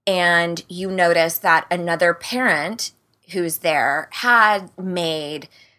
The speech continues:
all these adorable banners for everybody to hold up and cheer for their kids. And they brought orange slices for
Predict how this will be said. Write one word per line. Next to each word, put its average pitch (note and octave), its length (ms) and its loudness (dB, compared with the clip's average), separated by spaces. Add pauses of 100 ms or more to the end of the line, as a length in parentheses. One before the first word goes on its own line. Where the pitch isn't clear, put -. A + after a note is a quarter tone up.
(340)
all G3+ 380 4
these A3 320 -4
adorable F3 1160 2
banners E3+ 880 0
for F3+ 220 2
everybody E3+ 500 -2
to E3 640 -4
hold F#3 300 2
up D#3+ 220 2
and F3 120 -6
cheer D#3+ 200 -2
for F3+ 100 -6
their F3+ 160 0
kids. D#3 580 -4 (300)
And F#3+ 140 -4
they F3 80 0
brought E3+ 360 2
orange G#3 360 0
slices F#3 480 0
for F#3 120 0